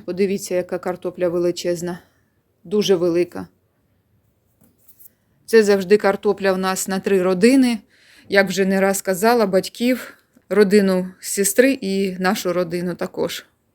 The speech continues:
Займаємось тим, що перебираємо картоплю. Ось подивіться, скільки тут стоїть ящичків.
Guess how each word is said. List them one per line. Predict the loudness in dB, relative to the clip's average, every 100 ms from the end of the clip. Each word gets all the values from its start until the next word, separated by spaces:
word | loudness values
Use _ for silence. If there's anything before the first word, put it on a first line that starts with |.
| _ _ _ _ _ _ -20 -20 -20 _ _ _ _ _ -18 -18 _ _ _ _ _ _ _ _
Займаємось | -10 -8 -4 -4 -4 -4 -8
тим, | -10 -12
що | -12 -6
перебираємо | -4 -2 -2 -2 -2 -6
картоплю. | -8 -8 -8 -10 -12 -18 -20 _ _
Ось | -12 -10
подивіться, | -10 -10 -8 -8 -10
скільки | -10 -16 -16 -14
тут | -14
стоїть | -14 -14 -14 -8
ящичків. | -8 -8 -12 -12 -10